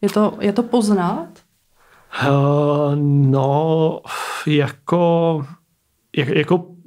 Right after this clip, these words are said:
Speaker 2: poznám to asi spíš podle kontextu, jako toho obsahu a to-, toho, a, jako kdy-, kdyby z té lok-, ono telefonem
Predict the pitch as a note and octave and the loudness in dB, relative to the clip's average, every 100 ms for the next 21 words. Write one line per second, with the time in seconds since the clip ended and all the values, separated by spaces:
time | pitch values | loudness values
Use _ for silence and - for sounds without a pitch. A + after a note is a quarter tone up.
0 | - _ D#3+ C3+ D#3 E3 F3 G3 - E3+ | -20 _ -4 -2 0 0 -2 -4 -4 -8
1 | - D#3 - D#3+ E3 E3+ D#3+ C#3+ E3 D#3+ | -8 -12 -6 -2 -2 0 -4 -2 -4 -4
2 | - - D#3 C3+ D#3+ D#3 D3+ - B2+ D3 | -10 -8 -8 -4 -2 0 -2 -4 -4 -2
3 | C#3 - - C#3+ C#3+ D3+ D3+ D3 D3 C#3+ | -4 -8 -4 0 2 2 0 -4 -10 -10
4 | _ _ - C#3+ B2+ D3 C#3+ C3+ - - | _ _ -6 -4 -2 -2 -2 -4 -12 -20
5 | - - - _ _ _ D#3+ C#3+ C#3 C#3 | -20 -20 -20 _ _ _ -4 0 0 0
6 | C#3 D3 D#3 E3 - G#3+ F#3 - - - | -2 -4 -6 -8 -8 -14 -20 -20 -20 -20
7 | G#3+ A3+ _ _ _ - _ _ _ _ | -20 -20 _ _ _ -20 _ _ _ _
8 | _ _ _ _ _ - C#3+ - C#3+ - | _ _ _ _ _ -6 -4 -2 -2 -4
9 | - - D#3 C#3+ C#3 D3+ C#3+ D3 E3+ - | -16 -14 -8 -4 -4 0 0 2 0 0
10 | D#3+ C#3 C3 - D3+ - - D#3 - - | -2 -2 -2 -6 -6 -4 -4 -6 -6 -2
11 | D3 E3+ D3+ - - - _ _ _ - | 0 0 0 -6 -20 -20 _ _ _ -6
12 | D3 D#3+ D#3 | -4 -2 -2